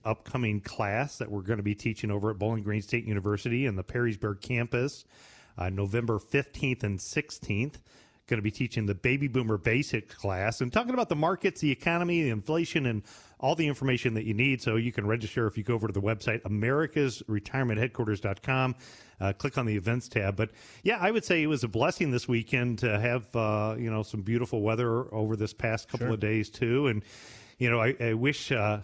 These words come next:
Speaker 1: the market was as easy to predict as weather in Northwest Ohio, but, uh, there's still, even with our weather, a couple of surprises that get thrown in the mix.
Speaker 2: You know, it's funny. Uh, every year this time, you know, the, we get high winds, and then we get this real warm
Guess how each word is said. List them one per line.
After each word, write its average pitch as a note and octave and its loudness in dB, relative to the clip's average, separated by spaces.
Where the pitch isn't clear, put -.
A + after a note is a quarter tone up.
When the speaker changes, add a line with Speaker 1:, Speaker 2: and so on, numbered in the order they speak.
Speaker 1:
the G#2+ 0
market C#3 2
was B2 0
as G#2+ 0
easy D#3+ 0
to B2 2
predict A#2+ 0
as G#2+ 0
weather A2+ 0
in G2+ 0
Northwest G#2+ 0
Ohio, G#2+ 0
but, G2+ -2
uh, G2+ 0
there's G2+ -2
still, B2+ -2
even C#3 2
with A2+ 0
our F#3+ 4
weather, G#2 2
a G#2 -2
couple A2 -2
of G2+ -4
surprises G#2+ 0
that G#2 -2
get G#2+ -2
thrown G#2 -2
in G#2 0
the G2 0
mix. - -4
Speaker 2:
You F3+ 2
know, D3+ 0
it's A#2+ -4
funny. C3 -2
Uh, A#2 -6
every E3+ -2
year D3 0
this C3 -2
time, A2+ -2
you A#2 -2
know, G#2 -2
the, G#2 0
we C3+ -2
get B2 0
high C#3+ 0
winds, C#3 0
and G#2+ -2
then A#2 0
we A#2 0
get A#2+ -4
this G#2+ -8
real B2+ -2
warm B2+ 0